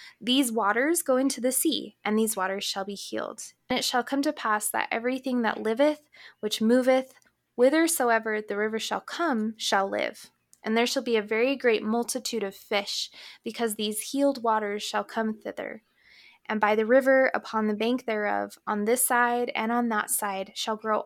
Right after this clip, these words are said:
all trees, whose leaves shall not fade, and whose fruit shall be for meat, and the leaf for medicine," end quote. So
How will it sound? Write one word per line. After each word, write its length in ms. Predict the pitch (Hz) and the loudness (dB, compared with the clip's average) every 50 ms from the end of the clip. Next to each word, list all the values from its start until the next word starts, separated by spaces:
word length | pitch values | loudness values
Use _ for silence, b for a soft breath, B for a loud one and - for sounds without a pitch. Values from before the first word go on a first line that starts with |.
| - | -2
all 260 | - 226 247 247 254 254 | 2 2 4 4 4 0
trees, 540 | 254 - - 247 220 - - 220 - - b b b b b b b | -2 -6 -6 -6 -6 -6 -6 -8 -8 -8 b b b b b b b
whose 220 | - 254 240 226 - | -6 -4 -4 -4 -4
leaves 280 | 220 240 247 262 247 | -4 -4 -4 -2 -4
shall 180 | - - 226 208 | -4 -4 -2 0
not 280 | 214 220 233 - - | 0 2 2 0 0
fade, 360 | - _ 240 202 196 214 208 - _ _ _ _ _ _ _ | -2 _ -6 -6 -6 -8 -10 -14 _ _ _ _ _ _ _
and 140 | 226 220 202 | -4 -4 0
whose 220 | 220 226 214 - | 0 -2 -2 -2
fruit 260 | - - 277 277 269 | -4 -2 -2 -2 -2
shall 180 | - - 240 226 | -4 -4 -4 -4
be 140 | 220 220 214 | -4 -6 -6
for 240 | 214 - - 214 | -8 -8 -8 -4
meat, 380 | 202 208 226 269 320 302 - _ _ _ _ | -2 0 2 2 0 0 -4 _ _ _ _
and 140 | 233 220 214 | -4 -2 0
the 100 | 214 208 | -2 -2
leaf 260 | 202 208 208 208 - | -2 -4 -4 -6 -6
for 200 | - - 220 208 | -8 -6 -4 -4
medicine," 680 | 208 208 202 202 208 202 - - 208 208 208 214 - 220 - _ - | -2 -2 -2 -4 -4 -6 -6 -8 -8 -10 -12 -14 -16 -18 -20 _ -10
end 140 | 214 208 208 | -8 -8 -8
quote. 320 | - - 123 113 - - - B B B B B B B B B | -8 -8 -8 -8 -8 -10 -14 B B B B B B B B B
So 560 | B - - 254 240 233 233 226 220 - - | B -2 2 2 4 4 4 2 0 -2 -4